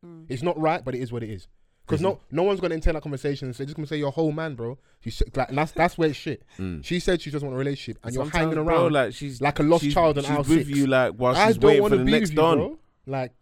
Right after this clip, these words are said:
Speaker 2: come on, you're just a placeholder for that moment.
Speaker 4: Yeah,
Speaker 2: You're serving a
Speaker 4: she's waiting
Speaker 2: purpose
Speaker 4: for the
Speaker 2: in
Speaker 4: next
Speaker 2: life.
Speaker 4: don.
Speaker 2: And if you play your cards right, you can continually chop, like, on and off for the next couple of years in that.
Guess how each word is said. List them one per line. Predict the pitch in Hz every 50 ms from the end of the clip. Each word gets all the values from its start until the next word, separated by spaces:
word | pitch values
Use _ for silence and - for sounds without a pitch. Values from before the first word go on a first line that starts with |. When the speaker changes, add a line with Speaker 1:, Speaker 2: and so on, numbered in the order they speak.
| _ -
Speaker 2:
come | - 196 196
on, | 170 123 - _ _ -
you're | 139 151 160
just | 196 -
a | 185 151
placeholder | 180 180 180 175 - 165 147 135 120 95 98 107 - _
for | - - 120
that | 120 113
moment. | 113 92 127 123 113 104 92 - _ _ _
Speaker 4:
Yeah, | - 90 110 123
Speaker 2:
You're | 131 120
serving | 175 180 170 165
a | 151
Speaker 4:
she's | -
waiting | 175 156 156 151 151
Speaker 2:
purpose | 143
Speaker 4:
for | 135
the | 135
Speaker 2:
in | 131
Speaker 4:
next | 143 135 -
Speaker 2:
life. | -
Speaker 4:
don. | 143 147 147 127 87 - - _ _ _ _ _ -
Speaker 2:
And | 202 202 196 196 196
if | 175
you | 190 165
play | 214 220 220
your | 202 -
cards | - 220 214 220 175 156
right, | 156 156 160 156 _ _ _ _ _
you | - 185 208 214
can | - - 226 220 214 196 - -
continually | - 202 - - 240 226 220 214
chop, | - - - 233 175 - -
like, | 170 170 156 -
on | 185 196 190
and | 190 196
off | 180 -
for | - 180
the | 175 180
next | 156 -
couple | - 170 - 175
of | 185
years | 247 220 190 -
in | 156 147
that. | 127 101